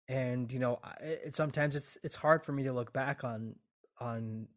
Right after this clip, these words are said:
<laughs> on some of the old stuff I did, because,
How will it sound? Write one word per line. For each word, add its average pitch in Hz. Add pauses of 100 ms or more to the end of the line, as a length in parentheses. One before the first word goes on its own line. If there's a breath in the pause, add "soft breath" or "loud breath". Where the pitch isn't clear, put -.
<laughs> 165
on 175
some 135
of 120
the 120
old 123
stuff -
I 113
did, 117
because, 110